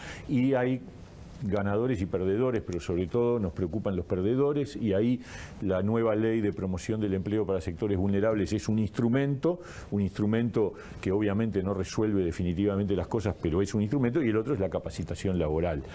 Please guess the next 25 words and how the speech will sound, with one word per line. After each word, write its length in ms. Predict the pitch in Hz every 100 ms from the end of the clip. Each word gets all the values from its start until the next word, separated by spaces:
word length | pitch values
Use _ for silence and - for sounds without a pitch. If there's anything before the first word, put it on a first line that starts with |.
| - - - -
Eh, 340 | 85 95 - -
que 140 | 104
la 140 | 104
capacitación 680 | 98 - 101 101 95 131 135
laboral, 460 | 127 113 117 117 92
para 200 | 87 85
el 120 | 80
cual 280 | 107 110 107
el 60 |
instrumento 520 | 92 - 92 101 104 85
principal 680 | 90 85 87 110 101 90 87
desde 240 | 85 82
el 120 | 85 80
Estado 440 | - 117 107 78 - - -
es 200 | 113 98
el 80 | 101
inefop, 440 | 101 131 - 135 - - - -
tenga 380 | 175 165 170 160
realmente 840 | 131 120 131 127 135 131 151 - -
un 140 | 110 110
foco, 640 | - 139 139 147 156 - - -
eh, 360 | 92 90 87 -
eficaz. 640 | 92 98 - - - - - 107
Es 60 |
decir, 380 | 95 - 117